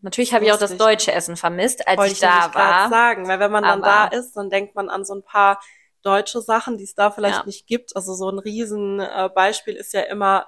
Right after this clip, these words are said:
Speaker 2: deutsches Brot und Brötchen. Das
Speaker 1: Ja.
Speaker 2: ist einfach, gibt es dort einfach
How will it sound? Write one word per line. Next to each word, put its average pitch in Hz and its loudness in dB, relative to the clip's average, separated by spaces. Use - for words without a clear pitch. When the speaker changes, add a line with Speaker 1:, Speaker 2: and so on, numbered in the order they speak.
Speaker 2:
deutsches 202 -6
Brot 220 -6
und 190 -18
Brötchen. 262 -2
Das 208 0
Speaker 1:
Ja. 196 -2
Speaker 2:
ist 190 0
einfach, 202 0
gibt 247 -2
es - -10
dort 202 4
einfach 196 -2